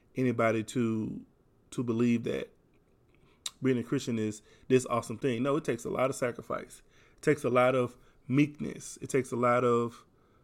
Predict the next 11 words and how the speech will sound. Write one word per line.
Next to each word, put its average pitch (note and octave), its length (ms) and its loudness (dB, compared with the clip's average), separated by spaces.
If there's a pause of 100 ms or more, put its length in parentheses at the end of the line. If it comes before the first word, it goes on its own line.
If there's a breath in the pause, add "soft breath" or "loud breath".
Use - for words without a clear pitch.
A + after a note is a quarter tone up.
(680 soft breath)
dying C3 300 0
to C3+ 100 -2
yourself B2 420 0
physically, C3+ 480 -4
daily, B2+ 440 0
dying C3 280 -2
to B2+ 140 -10
your C3 160 2
thoughts, B2 360 -6
dying B2 360 0
to A2+ 480 -2